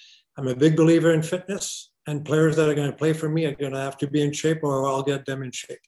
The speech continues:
And they know that. Guys that know me and, uh, the guys I coach with the Flyers that will play for me next year, uh, here, uh, they know that, and I'm sure the word's gonna be spread around. And,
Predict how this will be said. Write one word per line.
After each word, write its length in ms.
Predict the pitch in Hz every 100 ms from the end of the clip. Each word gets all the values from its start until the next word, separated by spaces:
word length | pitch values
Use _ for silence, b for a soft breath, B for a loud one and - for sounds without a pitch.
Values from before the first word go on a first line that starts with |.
| -
And 120 | 156
they 160 | 165 165
know 160 | 127 117
that. 260 | 123 -
Guys 300 | 147 151 151
that 200 | 147 - - -
know 260 | 143 151 156
me 340 | 160 156 - b b b _
and, 360 | 131 123 123 120
uh, 340 | 120 120 117 113 - 131
the 80 |
guys 260 | 131 147 143
I 80 | 143
coach 380 | - 151 147 151
with 100 | 139
the 80 |
Flyers 520 | - 143 143 143 139 131
that 160 | 123 _ -
will 240 | 135 143
play 380 | 147 147 147 143
for 140 | 139 139
me 120 | 143
next 340 | 139 139 -
year, 280 | 143 139 135
uh, 340 | 131 131 135 - -
here, 360 | 147 151 151 B B B _ 127
uh, 200 | 123 123
they 160 | 147
know 160 | 147 135
that, 220 | 135 143
and 80 | 131
I'm 120 | 127
sure 200 | - 147
the 160 | 139 127
word's 240 | 135 135
gonna 220 | 143 131
be 180 | 127 131
spread 280 | - - 139
around. 400 | 127 131 151 139
And, 140 | 120